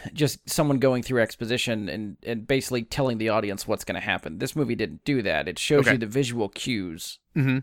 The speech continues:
Speaker 1: and the breadcrumbs to what's gonna happen. I appreciate stuff like that a lot more. So, I, and I think I even, in, in, I'm the type of person, if I really wanted to watch horror movies and got into that kind of thing,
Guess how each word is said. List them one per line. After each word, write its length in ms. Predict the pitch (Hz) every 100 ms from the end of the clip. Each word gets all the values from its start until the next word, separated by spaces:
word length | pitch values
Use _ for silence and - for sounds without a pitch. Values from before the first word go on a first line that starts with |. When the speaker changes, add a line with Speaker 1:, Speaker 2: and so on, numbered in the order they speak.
| - -
Speaker 1:
and 100 | 107
the 60 |
breadcrumbs 580 | 113 147 117 110 85 76
to 80 | 110
what's 160 | 98
gonna 160 | - 82
happen. 320 | 90 - -
I 140 | - 143
appreciate 420 | 139 147 123 113
stuff 200 | - 107
like 100 | 95
that 180 | 98 -
a 40 |
lot 260 | 104 82 -
more. 500 | 107 117 82 57 - _ _ _ _ _ _ _ _ _ _ -
So, 540 | - 123 110 98 - _ -
I, 120 | 131
and 180 | 127 147
I 80 | 180
think 220 | 202 143
I 80 | 131
even, 240 | 127 120 -
in, 200 | 143 143 -
in, 280 | 147 131 123
I'm 140 | 160 208
the 60 |
type 260 | 196 170 131
of 60 |
person, 320 | 123 143 135 117
if 160 | 107
I 100 | 135
really 460 | 147 139 143 131 98 - -
wanted 360 | 131 135 135 123
to 80 |
watch 220 | 113 113 -
horror 180 | 123
movies 300 | 131 139 143
and 80 | 123
got 120 | 110
into 160 | 120 131
that 120 | 131 135
kind 140 | 143
of 60 | 147
thing, 260 | 147 147